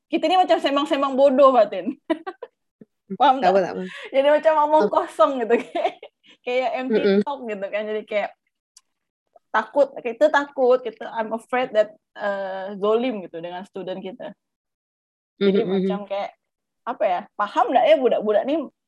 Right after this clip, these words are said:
Speaker 1: uh, understand tak ya my student ni
Speaker 2: Mm-mm.
Speaker 1: about, about what I'm talking about gitu kan. Jadi ya,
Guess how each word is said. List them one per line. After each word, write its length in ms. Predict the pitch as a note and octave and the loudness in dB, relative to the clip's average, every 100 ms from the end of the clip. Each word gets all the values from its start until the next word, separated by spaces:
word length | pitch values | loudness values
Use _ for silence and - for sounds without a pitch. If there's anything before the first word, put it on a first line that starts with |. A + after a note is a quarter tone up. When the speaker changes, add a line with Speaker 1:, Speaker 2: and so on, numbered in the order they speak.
| _ | _
Speaker 1:
uh, 180 | G3+ G3 G3+ | -10 -8 -6
understand 580 | G#3 A#3+ - D#4+ F#4+ | -6 -8 -4 0 0
tak 140 | A#3+ - | -2 -6
ya 180 | A3 C4+ E4+ D#4 _ _ - | -6 -4 -4 -8 _ _ -14
my 160 | G#3 A3+ | -12 -12
student 400 | - A3 G#3 G#3+ | -4 -2 0 0
ni 240 | G3 G3+ | 0 0
Speaker 2:
Mm-mm. 0 | |
Speaker 1:
about, 240 | F#3+ F3+ | -2 -4
about 280 | - F3+ F#3 - | -4 -4 -2 -2
what 160 | F3+ | -2
I'm 160 | F3 G3+ | -2 -4
talking 400 | F#3+ G3+ F#3 F#3 | -4 -4 -8 -4
about 240 | F#3+ G3 | -2 -2
gitu 240 | F3 D#3+ D#3+ | -4 -12 -14
kan. 160 | G3 | -14
Jadi 320 | F3+ F#3 A3 | -14 -8 -4
ya, 160 | F#3+ | -4